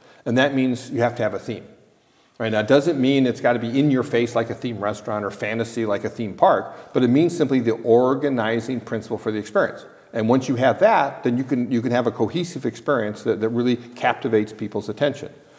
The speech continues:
Then it's about having a personal experience, right? 'Cause experiences happen inside of us.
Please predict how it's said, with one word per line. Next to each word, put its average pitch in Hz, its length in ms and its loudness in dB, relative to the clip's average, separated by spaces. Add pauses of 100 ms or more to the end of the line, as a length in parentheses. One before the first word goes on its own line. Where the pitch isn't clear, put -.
(300)
Then 147 100 8
it's 175 140 2
about 147 200 4
having 131 280 2
a 123 40 2
personal 175 440 0
experience, - 440 -14
right? 107 140 -6
'Cause 117 160 -2
experiences 160 560 -4
happen 113 340 -4
inside 117 380 -2
of 123 100 -2
us. - 220 -14